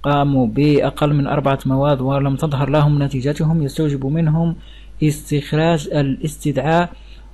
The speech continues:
والتوجه إلى مركز هذا الإجراء، ومن ثم إجراء هذا الفرض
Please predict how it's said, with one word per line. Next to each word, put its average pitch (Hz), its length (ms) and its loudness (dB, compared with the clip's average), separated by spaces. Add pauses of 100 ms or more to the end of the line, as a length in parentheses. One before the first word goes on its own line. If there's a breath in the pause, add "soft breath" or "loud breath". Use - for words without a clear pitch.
والتوجه 156 760 2
إلى 156 560 4 (340 loud breath)
مركز 147 480 0
هذا 147 300 2
الإجراء، 143 680 0
ومن 156 260 2
ثم 160 220 0
إجراء 151 580 -2
هذا 143 680 0
الفرض 143 520 -2